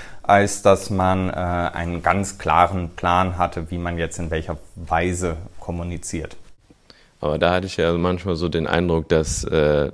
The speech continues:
Speaker 2: dass fast erwartet wurde, dass jetzt die Virologen auf alles eine Antwort haben, oder?
Speaker 1: Ja, und das haben sie eben nicht. Und es gab auch viele Fragestellungen, die an einen auch herangetreten wurden,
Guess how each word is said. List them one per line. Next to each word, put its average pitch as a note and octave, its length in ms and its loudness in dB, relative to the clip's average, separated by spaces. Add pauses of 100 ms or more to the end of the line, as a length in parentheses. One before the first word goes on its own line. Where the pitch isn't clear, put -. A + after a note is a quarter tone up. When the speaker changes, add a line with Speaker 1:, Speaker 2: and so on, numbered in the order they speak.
Speaker 2:
dass E2 260 -6
fast F#2 320 2
erwartet E2+ 640 2
wurde, D#2 320 4
dass D2 220 2
jetzt D2 200 -4
die E2 120 -4
Virologen E2+ 480 2
auf D#2+ 140 0
alles E2+ 280 2
eine E2+ 120 0
Antwort E2+ 360 2
haben, D#2+ 340 0
oder? G2 300 -2 (840)
Speaker 1:
Ja, A2 80 8
und A#2+ 100 6
das D3 220 8
haben C#3+ 240 10
sie B2+ 160 6
eben A2+ 240 6
nicht. C3 400 2
Und A2 260 4
es A2+ 160 4
gab A#2 240 8
auch A#2 280 10
viele E3+ 460 0
Fragestellungen, C3 1200 4
die - 400 -4
an G2 180 0
einen F#2 260 0
auch E2+ 180 2
herangetreten A#2 840 0
wurden, G#2+ 360 2